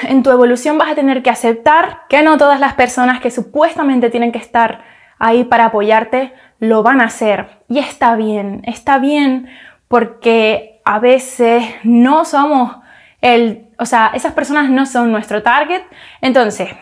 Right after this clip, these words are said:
vamos a poner el supuesto de que tú empiezas tu marca personal, te abres una cuenta o lo empiezas a hacer en tu cuenta de toda la vida. ¿Qué pasa? Que ahí te va a ver todo el mundo de siempre, van a venir esas críticas a lo mejor o simplemente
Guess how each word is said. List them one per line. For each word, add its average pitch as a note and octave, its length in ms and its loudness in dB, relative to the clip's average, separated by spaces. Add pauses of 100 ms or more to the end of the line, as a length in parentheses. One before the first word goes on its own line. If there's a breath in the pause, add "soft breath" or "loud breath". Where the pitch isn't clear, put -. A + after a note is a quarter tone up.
(220 soft breath)
vamos C#4 280 0
a C4+ 60 -2
poner A#3+ 220 0
el A3 80 0
supuesto B3+ 500 -2
de A#3 120 -2
que G3+ 120 -6
tú D4 220 0
empiezas C4 380 -4
tu G3+ 100 -8
marca A3 300 -4
personal, D4+ 580 -2 (400 loud breath)
te G#3 80 0
abres A3 220 2
una C#4 260 0
cuenta E4 540 2
o F4+ 180 0
lo C#4+ 140 2
empiezas C#4+ 440 0
a B3+ 80 -6
hacer D4 480 0 (320 loud breath)
en C4+ 240 2
tu B3+ 180 -2
cuenta C#4+ 560 2
de A3+ 140 2
toda A#3 560 2
la A#3+ 160 4
vida. G#3+ 560 -2
¿Qué C#4+ 120 -2
pasa? A3+ 340 -4
Que G#3+ 80 -4
ahí G#3+ 140 0
te A3+ 100 0
va A3+ 80 4
a A3 40 0
ver B3 200 0
todo G3+ 220 -6
el G3+ 60 -8
mundo C#4 320 -2
de B3 160 0
siempre, D4 600 -2 (360 loud breath)
van B3 220 2
a B3 60 4
venir B3 220 2
esas A#3 360 -2
críticas A#3+ 500 -2
a G#3 100 0
lo G3+ 80 0
mejor C#4 560 0 (320 loud breath)
o A#3+ 160 2
simplemente A#3+ 1040 2